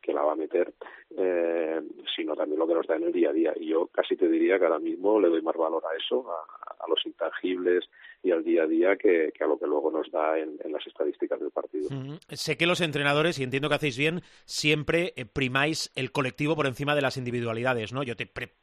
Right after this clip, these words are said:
Speaker 2: preguntado ahora por un jugador que entiendo come aparte, por lo que significa también para, para Manresa, también para,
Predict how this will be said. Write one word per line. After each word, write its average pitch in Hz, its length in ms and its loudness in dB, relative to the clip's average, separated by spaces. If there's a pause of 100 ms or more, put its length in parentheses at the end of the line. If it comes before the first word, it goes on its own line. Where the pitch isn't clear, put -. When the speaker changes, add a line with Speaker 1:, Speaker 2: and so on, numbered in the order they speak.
Speaker 2:
preguntado 127 440 -4
ahora 135 200 2
por 117 140 -4
un 120 80 -6
jugador 120 320 -2
que 117 80 -8
entiendo 120 260 -8
come 120 180 -8
aparte, 127 380 0
por 110 140 -10
lo 113 100 -8
que 110 220 -8 (200)
significa 131 600 -4
también 135 240 -2
para, 117 440 -2
para 107 180 -2
Manresa, 139 640 0
también 120 260 -6
para, 117 320 -2